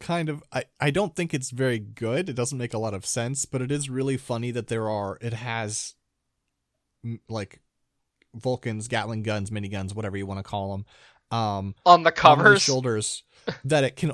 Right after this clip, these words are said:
Speaker 1: only use when the hatches are open, 'cause otherwise they're just pointing straight down.
Speaker 2: Yep. Yep.
Speaker 1: That's pretty funny.
Speaker 2: That's pretty
Speaker 1: That's
Speaker 2: funny.
Speaker 1: stupid.
Speaker 2: Yep. Oh, look.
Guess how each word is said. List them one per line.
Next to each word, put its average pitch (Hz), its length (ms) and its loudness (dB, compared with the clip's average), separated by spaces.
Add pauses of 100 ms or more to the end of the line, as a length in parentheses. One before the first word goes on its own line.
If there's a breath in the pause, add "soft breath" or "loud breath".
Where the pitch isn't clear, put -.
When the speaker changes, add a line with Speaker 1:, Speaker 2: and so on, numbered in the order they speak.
Speaker 1:
only 151 320 0
use 139 380 2
when 135 160 0
the 120 120 0
hatches 143 420 -6
are 170 120 -2
open, 240 320 -2
'cause 139 160 -8
otherwise 135 340 0
they're 135 100 -2
just 131 240 -6
pointing 135 320 -2
straight 175 320 -6
down. 226 400 -4 (880)
Speaker 2:
Yep. 190 260 -2 (1000)
Yep. 208 180 8
Speaker 1:
That's 117 180 -2
pretty - 260 -8
funny. 101 360 -10 (160)
Speaker 2:
That's 214 140 -8
pretty - 200 2
Speaker 1:
That's - 80 -12
Speaker 2:
funny. 143 240 0
Speaker 1:
stupid. 123 400 -10 (880)
Speaker 2:
Yep. 160 300 0 (1200)
Oh, 196 120 6
look. 196 320 8